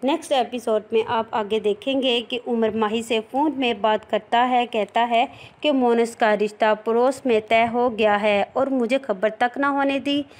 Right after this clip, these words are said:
आगे से माही कहती है, "हाँ, मैंने तुम्हें बताना था सबसे पहले, मगर तुम्हें तो पता है ना, अम्मी तो, अ, अपनी मर्ज़ी करती हैं।" आगे से उमर कहता है, "ये तुम दोनों इतने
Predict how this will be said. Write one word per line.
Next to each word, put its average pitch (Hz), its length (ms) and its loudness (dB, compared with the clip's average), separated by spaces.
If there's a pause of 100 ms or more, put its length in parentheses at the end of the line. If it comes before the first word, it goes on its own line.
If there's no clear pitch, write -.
(260)
आगे 220 260 2
से 220 160 -2
माही 214 260 -2
कहती 214 380 -4
है, 214 320 -4 (300)
"हाँ, 269 220 2
मैंने 240 340 2
तुम्हें 220 320 0
बताना 214 440 0
था 226 220 -2
सबसे 214 360 -6
पहले, 208 400 -2
मगर 220 260 -2
तुम्हें 226 300 -2
तो 220 120 -6
पता 220 320 -2
है 214 380 0 (340)
ना, 220 260 2
अम्मी 233 260 0
तो, 247 120 -4
अ, 220 320 0 (220)
अपनी 269 320 0
मर्ज़ी 220 320 0
करती 220 400 -2
हैं।" 202 300 -2 (300)
आगे 240 260 0
से 254 140 -4
उमर 208 240 0
कहता 208 340 -2
है, 220 320 0
"ये 262 180 -6
तुम 240 260 -4
दोनों 226 440 0
इतने 269 400 -4